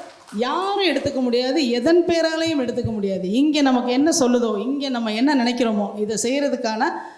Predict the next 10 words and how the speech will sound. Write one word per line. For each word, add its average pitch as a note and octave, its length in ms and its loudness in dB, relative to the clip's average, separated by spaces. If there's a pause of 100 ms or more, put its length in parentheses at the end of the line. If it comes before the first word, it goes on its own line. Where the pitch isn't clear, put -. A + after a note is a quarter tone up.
(200)
வாய்ப்புகளை C#4 720 4
உருவாக்கி D4 520 0
கொடுக்க B3+ 280 2
வேண்டியது A3+ 400 0
ஒவ்வொரு B3+ 360 2
அரசின் C#4 520 2
கடமை, C4 580 0 (100)
ஒவ்வொரு C4 460 0
குடும்பத்தின் E4 600 2
கடமை, B3+ 360 0